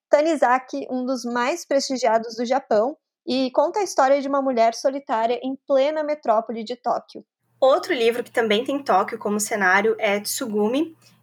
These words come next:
Speaker 2: de Banana Yoshimoto, que conta a história de uma universitária que se muda de uma pequena cidade pra Tóquio e precisa lidar com a saudade de casa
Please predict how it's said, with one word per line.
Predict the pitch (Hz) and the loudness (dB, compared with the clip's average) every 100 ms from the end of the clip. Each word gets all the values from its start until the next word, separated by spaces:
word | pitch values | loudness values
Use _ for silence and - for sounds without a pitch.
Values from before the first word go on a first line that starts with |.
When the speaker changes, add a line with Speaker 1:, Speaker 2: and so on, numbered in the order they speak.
| 214 | -4
Speaker 2:
de | 220 | 0
Banana | 214 220 214 247 | 2 4 2 2
Yoshimoto, | 262 262 285 226 190 - 208 165 _ | 0 0 -2 -2 -2 -6 -14 -14 _
que | 220 | -8
conta | 220 220 226 | 0 0 2
a | |
história | 233 - 214 214 | -2 2 2 2
de | 214 | 0
uma | 220 | -2
universitária | 214 214 214 - 202 208 254 | -2 -2 -4 2 2 4 0
que | 254 | -2
se | - 240 | -6 -2
muda | 220 247 | 0 0
de | 247 | -2
uma | 240 | -2
pequena | 226 233 233 254 | -4 -4 -4 -2
cidade | - 240 214 214 | -4 0 0 0
pra | - 226 | -6 -8
Tóquio | - 202 214 - - | -4 -4 -2 -6 -8
e | 226 | -8
precisa | 240 233 233 | -8 -2 -2
lidar | 247 214 220 | 0 2 2
com | - | -2
a | |
saudade | 247 - 214 208 226 | -4 -2 0 -2 -2
de | 240 | -14
casa | - 214 196 214 240 | 0 2 2 0 -8